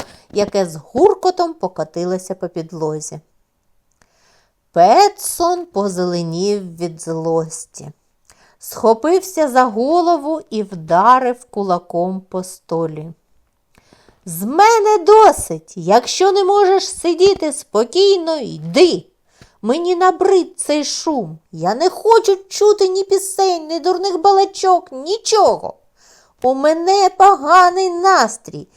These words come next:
і я хочу, щоб мене залишили у спокої!» Кошеня витріщилося на господаря.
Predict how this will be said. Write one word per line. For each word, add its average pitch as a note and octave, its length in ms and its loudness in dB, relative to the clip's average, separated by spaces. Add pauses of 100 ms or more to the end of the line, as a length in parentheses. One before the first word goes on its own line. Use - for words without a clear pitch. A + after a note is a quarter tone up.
(200)
і A3 100 -8
я A#3 160 4
хочу, F4 420 2
щоб C#4+ 240 -6
мене C4 420 -4
залишили C#4+ 1000 2
у D4+ 140 -4
спокої!» F3+ 880 0 (1800)
Кошеня F3+ 640 -6 (280)
витріщилося A3+ 1000 -6
на G#3 120 -8
господаря. F3 840 -12